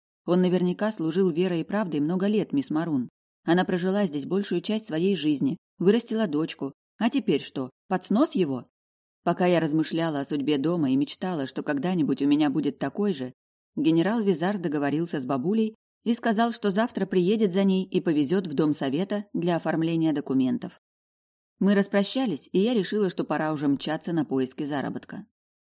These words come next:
По грустным взглядам мисс Марун, которые она на меня кидала, пока что-то выискивала в записной книжке, поняла, что она за меня переживает. Это было приятно, но я не могла позволить, чтобы чужой мне человек беспокоился о моей судьбе,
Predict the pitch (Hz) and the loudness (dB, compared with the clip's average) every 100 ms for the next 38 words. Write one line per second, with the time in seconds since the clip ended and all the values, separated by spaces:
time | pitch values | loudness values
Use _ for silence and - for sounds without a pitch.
0 | _ - 175 208 262 208 196 170 202 220 | _ -2 2 2 2 4 2 4 0 2
1 | 170 170 185 175 160 196 220 143 135 143 | 2 2 0 -2 -2 2 0 0 -2 0
2 | 139 143 143 143 147 135 160 156 135 127 | 2 2 4 2 2 0 -4 -4 -4 -4
3 | 135 135 - 147 143 139 151 135 131 131 | -6 -6 -6 -6 -4 -2 -2 -2 -4 -4
4 | 131 131 139 135 143 135 175 208 - 190 | -4 -4 -4 -2 -2 -2 -2 -2 -2 -6
5 | 190 _ _ _ 185 170 170 208 - 190 | -6 _ _ _ 0 0 0 -2 -4 -2
6 | 165 151 165 180 156 143 143 147 151 180 | 0 0 0 0 0 0 -2 -6 -6 -6
7 | 170 123 113 - _ _ _ - 220 226 | -6 -8 -10 -20 _ _ _ -4 -2 0
8 | 254 247 254 262 180 - 117 - - 160 | 0 0 0 0 0 -2 -6 -6 -2 0
9 | 170 175 190 170 147 135 135 160 175 127 | 2 2 0 0 -2 -2 -4 -2 -2 -4
10 | - 143 139 165 185 156 151 151 156 151 | -4 -4 -2 -2 0 2 2 2 0 0
11 | 147 170 190 - _ 175 190 196 190 226 | 0 -2 -6 -14 _ 4 4 2 0 2
12 | 180 - 170 185 175 185 214 214 151 131 | 2 2 -2 0 0 2 0 -2 -2 0
13 | 135 | 0